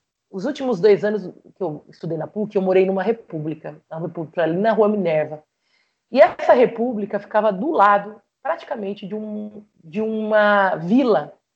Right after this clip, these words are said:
de uma, de uma vilinha que morava todas as pessoas que trabalhavam nessas casas,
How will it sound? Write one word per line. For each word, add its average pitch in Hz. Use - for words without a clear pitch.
de 180
uma, 214
de 190
uma 330
vilinha 320
que 269
morava 254
todas 285
as 320
pessoas 254
que -
trabalhavam 214
nessas 202
casas, 175